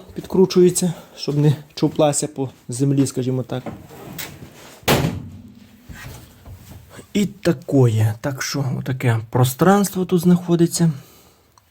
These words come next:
Фільтра, все міняється вчасно.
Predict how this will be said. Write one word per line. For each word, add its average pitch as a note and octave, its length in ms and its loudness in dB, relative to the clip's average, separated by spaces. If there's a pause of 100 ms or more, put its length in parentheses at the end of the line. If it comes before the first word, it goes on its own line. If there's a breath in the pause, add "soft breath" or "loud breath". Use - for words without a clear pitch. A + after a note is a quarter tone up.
(1200 soft breath)
Фільтра, D3+ 440 0
все C3 280 -2
міняється C#3 580 2
вчасно. F#3+ 600 0